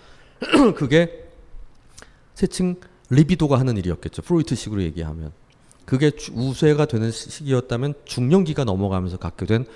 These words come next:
중요한 변화는 타나토스입니다. 뭔가를 헤어지게 되고요. 파괴하게 되고요.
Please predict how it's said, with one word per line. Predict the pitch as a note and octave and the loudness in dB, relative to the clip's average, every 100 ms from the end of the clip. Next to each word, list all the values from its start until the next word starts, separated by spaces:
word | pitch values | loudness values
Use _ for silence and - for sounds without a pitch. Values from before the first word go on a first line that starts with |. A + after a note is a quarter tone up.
| - - _ | -20 -20 _
중요한 | - - F#3 G3 G3 F#3 F#3+ | -10 -4 0 2 2 2 0
변화는 | F3 F2 F2+ F2+ F2+ A#2+ D3 - _ _ _ | -2 -2 -2 0 0 -2 -4 -8 _ _ _
타나토스입니다. | - G3 F3+ G#3+ - - - - _ _ _ _ - _ _ _ _ | -2 -2 -2 -6 -8 -14 -14 -14 _ _ _ _ -20 _ _ _ _
뭔가를 | A#2+ A#2+ A2+ G#2+ B2+ - | 0 0 2 -2 -2 0
헤어지게 | F#3+ F3+ - G#2 | 2 2 0 -4
되고요. | F2 D#2+ F2+ | -4 -6 -6
파괴하게 | - E3 G3 D3 A2+ | -4 0 2 2 0
되고요. | F#2 E2 D2+ D#2 | -4 -6 -8 -12